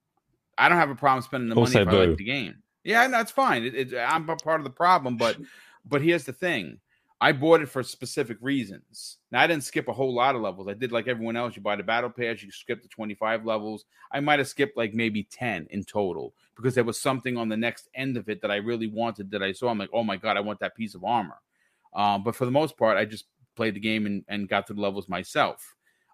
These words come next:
Speaker 1: Uh, some of their designs, though, when you look at stuff that, you know, Fortnite is doing, you know, Apex Legends is doing, and,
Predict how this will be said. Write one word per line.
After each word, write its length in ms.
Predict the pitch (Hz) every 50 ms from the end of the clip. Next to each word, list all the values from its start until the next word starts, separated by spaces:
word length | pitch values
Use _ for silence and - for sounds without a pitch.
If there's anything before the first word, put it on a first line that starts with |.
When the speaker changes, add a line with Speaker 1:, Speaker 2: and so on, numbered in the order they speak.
| _
Speaker 1:
Uh, 320 | - 107 110 110 104 101 -
some 380 | - - - - 156 165 190
of 100 | 208 202
their 180 | 156 156 151 143
designs, 800 | 127 110 120 107 98 110 107 110 110 104 92 87 76 85 82 -
though, 340 | - 78 62 50 50 50 _ _ _ _ _ _ _ _ _ _ _ _ _ _
when 140 | - 113 120
you 160 | 123 127 127
look 260 | 123 127 139 143 139 -
at 240 | 127 120 120 113
stuff 380 | - - - 135 127 123 127 -
that, 180 | 123 110 87 - -
you 100 | 110 113
know, 160 | 113 107 101
Fortnite 540 | - - - 123 127 131 - 120 117 117 113
is 140 | 110 98 95
doing, 480 | 117 120 110 107 107 107 107 107 107
you 100 | 101 101
know, 120 | 104 92 69
Apex 440 | 101 107 107 - 117 107 - -
Legends 400 | 101 110 117 120 113 113 117 117
is 200 | 113 110 98 90
doing, 640 | 95 107 107 107 107 104 104 101 101 101 101 98 95
and, 160 | 90 90 87